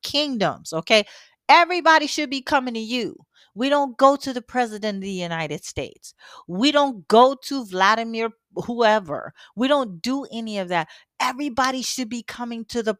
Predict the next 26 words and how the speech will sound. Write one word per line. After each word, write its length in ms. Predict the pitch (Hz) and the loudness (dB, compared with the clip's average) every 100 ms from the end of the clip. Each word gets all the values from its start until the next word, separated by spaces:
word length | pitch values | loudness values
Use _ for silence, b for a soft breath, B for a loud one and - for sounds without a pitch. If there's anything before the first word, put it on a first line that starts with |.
| - | -10
prophet. 1000 | - 240 240 240 - 180 104 _ - - _ _ | -2 2 2 0 -6 -6 -6 _ -20 -20 _ _
And 180 | - 202 | 0 0
if 80 | 196 | 0
we're 380 | 190 247 277 262 | -8 -6 -4 -4
in 160 | 240 | -4
our 180 | 226 240 | -2 -2
rightful 480 | 226 233 220 - 220 | -2 -2 -4 -8 -12
place 380 | - 240 233 - | -6 -4 -4 -6
doing 240 | 220 226 | -10 -8
what 100 | 208 | -6
we're 160 | 180 208 | -6 -6
supposed 460 | - 202 226 214 | -8 -6 -4 -6
to 60 | 208 | -8
be 120 | 208 | -14
doing, 460 | 196 226 220 220 220 B B B | -8 -6 -4 -6 -10 B B B
listening 560 | 170 214 - 226 226 220 _ _ | 4 4 4 -6 -6 -8 _ _
for 340 | _ 233 226 220 | _ 4 4 4
the 180 | 180 | 0
word 440 | 156 160 208 226 220 | -4 0 2 2 -2
of 220 | 190 190 | -6 -8
the 80 | 190 | -6
Most 380 | 190 214 208 - | -2 -4 -4 2
High 300 | 214 208 214 | 4 4 0
in 180 | 190 202 | -4 -4
our 260 | 202 180 | -2 -2
spirit, 640 | 170 - - 254 262 262 | -4 -12 -4 0 2 2